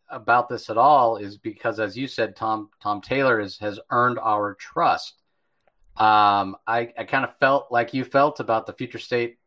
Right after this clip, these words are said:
title. It wasn't good. And that's putting it lightly, both in terms of narrative and art-wise with John Timms.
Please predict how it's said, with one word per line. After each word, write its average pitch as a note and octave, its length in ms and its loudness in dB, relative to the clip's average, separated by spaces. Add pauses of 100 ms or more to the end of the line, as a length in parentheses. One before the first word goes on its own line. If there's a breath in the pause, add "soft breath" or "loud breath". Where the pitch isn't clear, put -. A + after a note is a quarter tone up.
title. C3+ 400 2
It - 100 -10
wasn't G#2+ 400 -4 (160)
good. A2 420 -2 (640)
And G2+ 80 -10
that's A2+ 220 2
putting A#2 260 0
it A2 160 -6
lightly, A#2 560 -2
both A2+ 360 0
in G#2+ 180 -6
terms A2+ 320 -2
of F2+ 100 -8
narrative A2 480 2
and A#2+ 260 0
art-wise A2+ 840 0 (500)
with G#2 180 -10
John A2+ 300 2
Timms. A2 540 -6